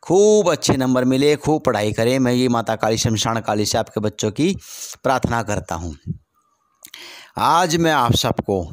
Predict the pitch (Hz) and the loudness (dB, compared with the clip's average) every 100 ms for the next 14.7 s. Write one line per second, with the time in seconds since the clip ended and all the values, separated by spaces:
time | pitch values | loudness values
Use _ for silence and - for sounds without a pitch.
0 | - _ _ _ - - - 120 135 156 | -16 _ _ _ -20 -10 -2 0 2 2
1 | 147 123 131 135 131 123 - 127 131 123 | 2 2 2 2 2 0 0 0 0 0
2 | 143 180 - - - _ - - 170 185 | 0 0 -2 -6 -20 _ -6 0 2 2
3 | - 139 139 - 220 - 156 143 143 110 | -2 -2 0 0 0 2 2 2 0 0
4 | 95 92 95 113 151 - _ - - - | -2 -2 0 0 -2 -8 _ -20 -20 -20
5 | - 110 104 190 - - - 147 120 - | -12 -8 -2 0 2 0 2 2 0 0
6 | 113 98 - - - 123 147 143 135 135 | 0 -2 -4 -14 -4 0 2 4 2 2
7 | 135 127 120 123 123 123 123 143 135 120 | 0 2 2 2 2 0 2 2 2 0
8 | 117 123 120 110 110 113 156 160 - - | 0 0 -2 -2 -2 -2 -2 -4 -10 -10
9 | 87 135 139 135 131 135 131 127 123 127 | -4 -2 0 0 0 2 0 0 0 0
10 | 120 - 120 120 123 120 123 117 120 123 | -2 -2 -2 0 0 -2 0 -2 0 0
11 | 120 123 151 160 - - - 131 - 156 | 2 2 0 -4 -10 -12 -4 -2 0 -2
12 | - - 156 139 127 - - - 131 143 | 0 -2 -2 -2 0 -2 -4 -2 0 0
13 | 135 131 143 - 127 120 127 113 104 113 | 0 0 0 0 0 0 0 0 -2 -2
14 | 113 113 120 107 127 139 | -2 -2 -4 -2 0 0